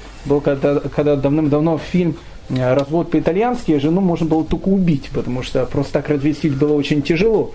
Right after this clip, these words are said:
М, э, но если что-то такое и происходило, э, в, в христианском и в арабском мире, то у женщины, как правило, никто,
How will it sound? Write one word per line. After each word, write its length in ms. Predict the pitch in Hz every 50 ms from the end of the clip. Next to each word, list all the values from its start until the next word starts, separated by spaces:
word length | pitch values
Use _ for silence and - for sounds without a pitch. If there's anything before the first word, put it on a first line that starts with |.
| - - - - - - - - - - - -
М, 180 | 147 139 143 143
э, 260 | 143 147 147 147 147 -
но 160 | 160 160 175
если 360 | 180 190 240 254 247 - 240
что-то 280 | 233 - - 240 226 226
такое 220 | - - 233 226
и 20 | 208
происходило, 960 | - - 226 226 214 - - 226 220 214 277 302 311 277 170 139 160 135 - - - -
э, 580 | - 139 139 139 139 135 139 139 139 135 135 135 - - - -
в, 260 | - 139 139 139 139 135
в 40 |
христианском 720 | - - 156 156 151 - 214 226 220 202 - - 165 151
и 340 | 147 - 156 143 147 143 143
в 420 | 127 117 127 131 135 139 135 135 127
арабском 540 | - 143 151 175 180 170 175 - 196 175 175
мире, 360 | 185 185 175 143 120 120 113 -
то 120 | 143 139
у 100 | 143 143
женщины, 380 | 143 214 247 240 - 208 190 170
как 160 | - 180 160
правило, 240 | - 190 208 196 180
никто, 520 | 175 165 - - 180 180 175 175 175 165